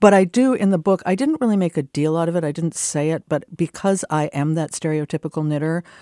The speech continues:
um, I wanted everybody that I learned from to not be so either they are younger, or they are queer, or they are non-binary, or they are women. They're all women, 'cause I really did want that.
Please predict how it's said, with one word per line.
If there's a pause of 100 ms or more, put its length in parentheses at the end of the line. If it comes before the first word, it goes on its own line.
(240)
um,
I
wanted
everybody
that
I
learned
from (340)
to
not
be (340)
so
either
they
are (200)
younger,
or
they
are
queer,
or
they
are
non-binary,
or
they
are (260)
women.
They're
all
women,
'cause
I
really
did
want
that.